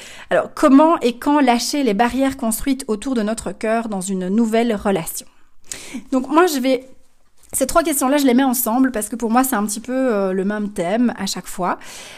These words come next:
Euh, et donc, je vais répondre une fois à ces trois, enfin, je vais, j'ai, j'ai une réponse, en fait, pour ces trois questions. Euh, parce que voilà, on parle de timing pour se remettre en couple après une rupture, quand est-ce qu'on est prête,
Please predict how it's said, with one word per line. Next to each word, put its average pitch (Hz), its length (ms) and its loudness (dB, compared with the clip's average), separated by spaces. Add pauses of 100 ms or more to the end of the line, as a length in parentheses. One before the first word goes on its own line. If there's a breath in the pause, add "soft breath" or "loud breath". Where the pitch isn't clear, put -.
(160 loud breath)
Euh, 214 440 2
et 226 100 0
donc, 269 160 4
je 254 80 0
vais 233 80 2
répondre 240 540 -2 (400)
une 262 120 10
fois 202 380 0
à 202 80 -4
ces 196 140 -4
trois, - 180 -4
enfin, 185 180 -4
je 175 80 -6
vais, 190 160 -6
j'ai, 196 440 -4
j'ai 226 260 2
une 285 120 10
réponse, 208 440 0
en 160 100 -10
fait, 185 220 -10
pour 175 140 -14
ces 151 100 -8
trois 202 180 -10
questions. 170 380 -12 (560 loud breath)
Euh, 208 960 0
parce 202 260 -6
que 220 80 -6
voilà, 185 260 -2
on 185 100 -2
parle 208 200 -4
de 196 80 0
timing 240 520 4
pour 208 160 -8
se - 80 -4
remettre 196 320 -6
en 196 80 -4
couple 226 380 -6
après 175 260 -8
une 185 60 -6
rupture, 277 580 -4
quand 196 160 -6
est-ce 196 120 -6
qu'on 175 120 -8
est 190 100 -6
prête, 285 520 -2